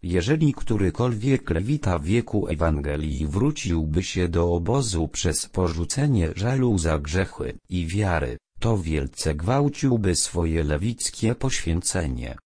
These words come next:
Werset czternasty tylko sumuje wersety od szóstego do trzynastego. "I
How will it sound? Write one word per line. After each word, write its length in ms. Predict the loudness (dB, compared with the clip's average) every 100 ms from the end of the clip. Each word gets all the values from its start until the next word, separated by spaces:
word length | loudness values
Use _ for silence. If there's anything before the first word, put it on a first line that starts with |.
| _ _ -6
Werset 580 | -4 -2 -2 -2 -2 -4
czternasty 800 | -4 0 2 2 0 0 -2
tylko 460 | 0 0 0 0 2
sumuje 560 | 0 0 0 0 -2 0
wersety 680 | 0 0 0 -2 0 -2 -2
od 200 | -4 -6
szóstego 640 | -4 -2 -2 0 0 2 2
do 240 | 2 0
trzynastego. 1000 | 0 0 0 0 -4 -4 -4 -6 -10 -12 -18 _ 0
"I 360 | 2 2 -2